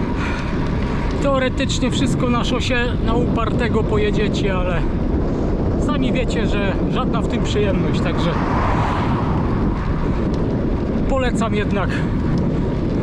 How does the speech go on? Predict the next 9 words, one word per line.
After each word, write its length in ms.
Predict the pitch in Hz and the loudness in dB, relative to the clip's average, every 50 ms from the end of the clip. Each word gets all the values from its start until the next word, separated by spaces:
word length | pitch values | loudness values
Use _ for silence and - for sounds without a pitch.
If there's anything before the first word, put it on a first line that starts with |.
| - - - - - - - - - - - - - - - | 0 0 0 0 0 0 0 0 0 0 0 0 0 0 0
ciut 200 | - - - - | 0 0 0 0
szersze 460 | - 254 247 214 202 - - 214 190 | 0 0 0 0 0 0 0 0 0
gumy 300 | - 190 190 180 175 160 143 - - - - - - - - - - - - - | 2 2 2 2 2 2 0 0 -2 -2 -2 -2 -2 0 0 0 -2 0 0 -2
na 140 | 190 180 | 0 0
ten 180 | - 190 196 190 | 0 0 0 2
wypad. 320 | 190 233 - - - - - - - - - - - - - - - - - - - - - - - - - - - - - - - - - - - - - - - | 2 0 0 0 -2 -2 -2 -2 0 0 0 0 0 0 0 0 0 0 0 0 0 0 0 0 0 0 0 0 0 0 0 0 0 0 -2 -2 -2 -2 -2 0 0
No 80 | 226 302 | 0 0
i 60 | 285 | 0
co? 240 | - - 156 139 | 0 0 0 0